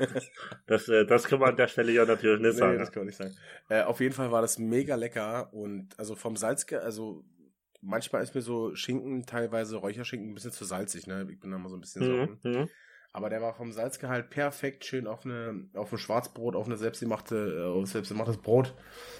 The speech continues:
Speaker 2: Mega geil. Und dazu noch, also nicht dazu, sondern weil Vater den Räucherofen schon mal scharf hatte, hatte er dann auch gleich noch, äh, Forellen geräuchert. Und das war auch übelst
Speaker 1: Boah.
Speaker 2: geil, Alter.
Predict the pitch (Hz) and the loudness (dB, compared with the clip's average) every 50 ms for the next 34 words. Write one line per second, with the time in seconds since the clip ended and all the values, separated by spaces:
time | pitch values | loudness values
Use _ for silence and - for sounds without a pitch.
0 | - - - - - _ _ _ _ - - - 104 117 123 123 117 - 110 101 | -20 -20 -20 -20 -20 _ _ _ _ -10 0 6 8 10 10 8 8 8 6 6
1 | 98 95 - - 85 87 87 82 78 76 - - - _ - 120 127 175 175 - | 6 4 2 2 2 2 2 2 0 -4 -6 -12 -16 _ 6 8 8 8 8 6
2 | - - - - - - - - - - - - 127 123 143 127 117 127 131 - | 0 -4 -10 -16 -20 -10 2 4 4 4 4 4 4 6 8 8 8 6 6 2
3 | - - - - _ _ _ - 101 95 95 95 95 95 - - 98 104 110 - | -2 -10 -16 -20 _ _ _ 0 2 4 6 6 6 6 4 4 4 2 2 2
4 | - 120 113 107 98 92 92 90 87 85 78 - _ _ _ _ _ _ _ _ | -2 -6 -6 -6 -4 -4 -2 -2 -4 -4 -8 -10 _ _ _ _ _ _ _ _
5 | _ _ _ _ _ _ _ - - - 90 92 92 92 - 95 95 95 95 92 | _ _ _ _ _ _ _ -16 -14 -4 -2 -2 -2 0 0 2 2 4 4 2
6 | 85 - 95 98 95 107 92 92 95 98 101 95 - 98 95 92 95 - 98 101 | 4 2 2 2 4 2 2 2 0 -2 -6 -6 -4 -2 0 -2 0 -2 -2 -4
7 | 104 - - 101 - 107 113 117 - - - - - - - - - - - - | -2 -4 -4 -4 -4 -4 -6 -6 -8 -16 -20 -20 -20 -20 -20 -20 -20 -20 -20 -20
8 | _ _ - 104 95 104 85 85 107 107 107 104 95 101 98 90 69 95 95 - | _ _ -4 -4 -2 -2 -2 0 2 2 2 2 0 0 -2 -2 -2 -4 -6 -6
9 | - 95 95 101 113 110 - 113 107 107 107 - - - - - - - 98 95 | -4 -2 0 0 -2 -2 -4 -4 -4 -4 -4 -6 -10 -14 -16 -14 -8 -4 0 2
10 | 98 98 98 95 95 95 95 95 - 101 90 95 98 95 92 85 80 76 76 73 | 2 4 4 4 4 2 2 0 -2 -2 0 2 2 2 0 0 -2 -4 -6 -4
11 | 95 95 95 95 - - - - - _ _ _ _ - 85 78 85 - - 82 | -2 -2 -2 -2 -6 -12 -18 -20 -20 _ _ _ _ 4 4 4 0 -4 -4 -4
12 | 85 87 - - - - 92 85 82 101 95 90 85 82 78 78 78 78 78 73 | -4 -4 -6 -10 -8 -6 -6 -4 -4 -2 0 0 2 2 0 0 -2 -2 -2 -4
13 | 73 78 69 - - - - 50 - - - | -4 -4 -6 -6 -8 -10 -8 -10 -10 -12 -14